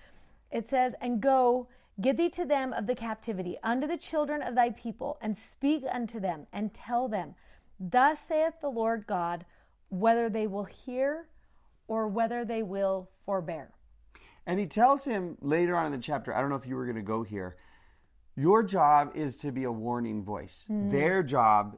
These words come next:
Speaker 2: is then to choose whether to hear or forbear, right? And so,
Speaker 1: Yes.
Speaker 2: like,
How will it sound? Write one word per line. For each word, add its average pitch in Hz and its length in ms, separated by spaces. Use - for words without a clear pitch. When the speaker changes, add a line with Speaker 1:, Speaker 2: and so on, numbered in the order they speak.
Speaker 2:
is 120 160
then 120 200
to 120 120
choose 107 720
whether 120 260
to 110 100
hear 117 260
or 104 160
forbear, 101 520
right? 107 280
And 135 100
so, 226 40
Speaker 1:
Yes. - 40
Speaker 2:
like, 120 200